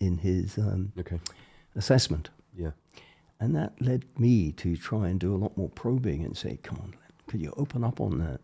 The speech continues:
Speaker 1: How did I do on that project?"
Speaker 2: Yeah.
Speaker 1: So you had Mister Vociferous and you had Mister Pursed Lips. And again, the Goldilocks spot is in the middle somewhere.
Speaker 2: Yeah. Yeah, it's, it's, it's a, it's a tricky little bugger to find sometimes.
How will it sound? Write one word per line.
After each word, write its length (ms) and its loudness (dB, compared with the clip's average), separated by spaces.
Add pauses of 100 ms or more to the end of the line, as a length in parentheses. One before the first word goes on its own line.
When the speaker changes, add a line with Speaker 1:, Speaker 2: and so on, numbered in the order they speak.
Speaker 1:
How 280 -2
did 180 0
I 80 0
do 260 0
on 120 -2
that 160 -6
project?" 500 -12 (460)
Speaker 2:
Yeah. 160 -6 (280)
Speaker 1:
So 180 0
you 180 6
had 340 6
Mister 240 2
Vociferous 840 -2
and 120 0
you 80 0
had 220 0
Mister 260 0
Pursed 380 -4
Lips. 400 0 (240)
And 140 2
again, 360 2 (1000)
the 80 0
Goldilocks 560 0
spot 320 -8
is 140 -10
in 100 -8
the 80 -6
middle 280 -8
somewhere. 440 -12 (420)
Speaker 2:
Yeah. 280 4 (440)
Yeah, 160 4
it's, 200 0
it's, 140 -4
it's 180 -6
a, 220 2 (1080)
it's 100 -18
a 60 -14
tricky 320 -6
little 200 -2
bugger 220 -2
to 80 -8
find 300 -2
sometimes. 400 -2